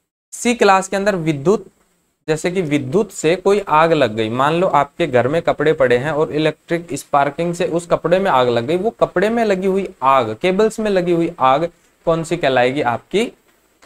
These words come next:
सी क्लास में? गैस, एलपीजी और सीएनजी। इसके अंदर हेलोन सीटीसी टाइप का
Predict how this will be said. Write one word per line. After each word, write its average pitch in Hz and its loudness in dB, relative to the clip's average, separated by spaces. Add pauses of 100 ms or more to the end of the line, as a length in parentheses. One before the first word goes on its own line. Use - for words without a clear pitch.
(120)
सी - -2
क्लास 131 2
में? 110 -8
गैस, 160 2
एलपीजी 147 -2
और 160 -2
सीएनजी। 113 -4 (100)
इसके 147 -6
अंदर 196 -2 (100)
हेलोन 190 2
सीटीसी 202 -6 (1040)
टाइप 147 2
का 160 4